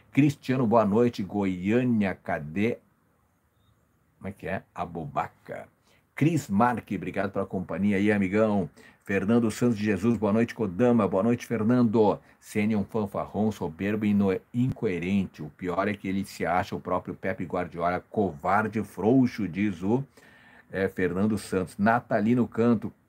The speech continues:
Canu, deve ser fora, né? Paulinho ligado, Adriano dos Santos,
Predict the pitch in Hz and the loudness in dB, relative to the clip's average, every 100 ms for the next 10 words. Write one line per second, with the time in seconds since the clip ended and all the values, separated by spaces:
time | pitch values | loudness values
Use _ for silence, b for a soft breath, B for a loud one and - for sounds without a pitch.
0 | - 107 95 95 104 127 139 139 131 117 | -6 0 0 2 4 6 6 6 4 4
1 | 101 87 80 76 - 90 - 90 87 82 | 2 -2 -6 -8 -10 -12 -10 -4 -2 -2
2 | 71 71 78 - 80 90 90 82 82 98 | -6 -8 -10 -8 -8 -6 -6 -6 -2 0
3 | 117 123 131 110 90 98 110 101 95 - | 2 2 2 2 2 2 2 0 -4 -2
4 | 127 139 139 | -2 -2 -8